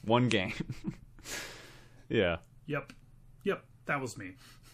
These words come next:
Speaker 1: Maybe that's why you connected to this so well, because you were in the movie, sort of. <laughs>
Speaker 2: It was the part of me I hate, so. <laughs> You know who else was in the movie?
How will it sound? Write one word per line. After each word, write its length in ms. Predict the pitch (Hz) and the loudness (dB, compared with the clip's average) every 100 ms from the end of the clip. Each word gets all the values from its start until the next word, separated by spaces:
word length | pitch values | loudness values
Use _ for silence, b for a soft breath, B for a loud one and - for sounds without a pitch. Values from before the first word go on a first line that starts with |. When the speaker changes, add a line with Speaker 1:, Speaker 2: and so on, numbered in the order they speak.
| b | b
Speaker 1:
Maybe 200 | - 247 | -4 0
that's 260 | 254 226 - | 2 2 4
why 80 | 98 | 2
you 100 | 90 | 2
connected 440 | 95 82 - - | -2 -6 -8 -14
to 160 | - - | -16 -14
this 140 | - | -14
so 180 | - - | -8 -6
well, 180 | 90 - | -6 -6
because 260 | 87 117 107 | 2 2 4
you 180 | 151 208 | 6 8
were 140 | 180 | 8
in 380 | 175 175 196 165 | 6 4 2 4
the 120 | 139 | 4
movie, 460 | 135 185 233 - - B B B B - - - | 2 0 -2 -8 -12 B B B B -20 -20 -10
sort 240 | - 85 | -4 -2
of. 260 | - - - | -4 -8 -10
<laughs> 40 | B B B B B B B B B B B - | B B B B B B B B B B B -8
Speaker 2:
It 80 | 147 | -4
was 200 | 127 127 | -2 -2
the 100 | 123 | -4
part 260 | - 135 120 | -4 -2 -2
of 120 | 104 | -2
me 160 | 123 110 | -4 -2
I 160 | 107 | -4
hate, 380 | 104 98 92 - | -4 -8 -10 -12
so. 400 | - 135 95 117 - | -8 -6 -2 -2 2
<laughs> 520 | 247 - 330 - 359 - b b b b - - - - 151 | 2 4 2 0 -2 -4 b b b b -20 -20 -18 -6 2
You 80 | |
know 120 | 180 214 | 4 6
who 140 | 226 | 6
else 220 | 214 233 | 6 4
was 120 | 254 233 | 4 6
in 120 | 240 | 8
the 80 | 240 | 10
movie? 440 | 247 247 247 | 10 10 8